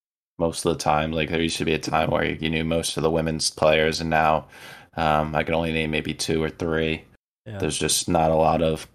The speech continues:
Speaker 1: girls on that team that have big personalities or, or have a big platform, haven't created something for themselves like that. You know what I mean?
Speaker 2: Yeah, I think we'll see. I, I mean, that, the team is good. I, I, I could name quite a few players, but,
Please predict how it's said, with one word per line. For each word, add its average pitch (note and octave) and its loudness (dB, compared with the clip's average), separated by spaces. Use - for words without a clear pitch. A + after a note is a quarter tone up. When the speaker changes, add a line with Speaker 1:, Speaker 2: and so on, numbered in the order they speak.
Speaker 1:
girls E2 4
on E2+ 2
that E2 -2
team E2+ -4
that E2 0
have D#2+ -2
big E2 0
personalities D#2+ 0
or, D#2+ -2
or E2 -2
have E2 -2
a D#2+ -4
big D#2+ -2
platform, E2 2
haven't E2 -2
created E2 2
something D#2+ 0
for - -4
themselves D#2+ 0
like E2 -2
that. D#2+ 2
You F2 -4
know F2 -4
what F2 -4
I - -2
mean? E2+ -4
Speaker 2:
Yeah, G#2 -10
I C#3+ 0
think G3 -4
we'll C3 -4
see. A2 -6
I, - -6
I A#2+ -6
mean, A#2+ -6
that, A#2 -8
the C3 -12
team A#2+ -6
is G#2+ -2
good. G#2 -4
I, G2+ -6
I, G#2 -6
I A#2+ 0
could A#2+ -8
name G#2 -12
quite B2 -2
a G2+ -10
few G2+ -10
players, G2+ -8
but, - -10